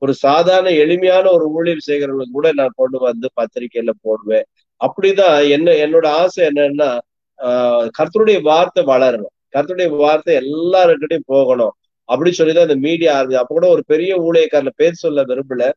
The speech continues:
ஒரு பெரிய ஊழியக்காரர் என்னை பார்த்து சொன்னார், "இப்படி எல்லார்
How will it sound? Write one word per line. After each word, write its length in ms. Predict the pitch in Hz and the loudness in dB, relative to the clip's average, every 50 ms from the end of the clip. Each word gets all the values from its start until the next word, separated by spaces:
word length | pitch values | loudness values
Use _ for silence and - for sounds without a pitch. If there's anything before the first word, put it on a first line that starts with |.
| _ _ _ _ _ _ _ _ _ 139 | _ _ _ _ _ _ _ _ _ -6
ஒரு 140 | 147 147 139 - | -6 -6 -4 -2
பெரிய 280 | 170 180 208 226 214 | -2 0 2 2 2
ஊழியக்காரர் 460 | 185 180 185 190 185 175 160 170 156 | 2 2 0 0 -2 -2 -4 -4 -4
என்னை 160 | 151 143 139 131 | -2 -2 -2 -4
பார்த்து 280 | - 147 151 147 - - 139 | -2 -2 -2 -2 -2 -8 -6
சொன்னார், 220 | 131 135 131 127 | -4 -4 -2 -2
"இப்படி 280 | 139 139 - 208 202 190 165 - - _ _ _ _ 143 | -4 -6 -2 0 0 0 0 -2 -8 _ _ _ _ -4
எல்லார் 560 | 143 165 180 190 202 208 208 214 214 214 | 0 2 2 4 4 4 4 4 4 2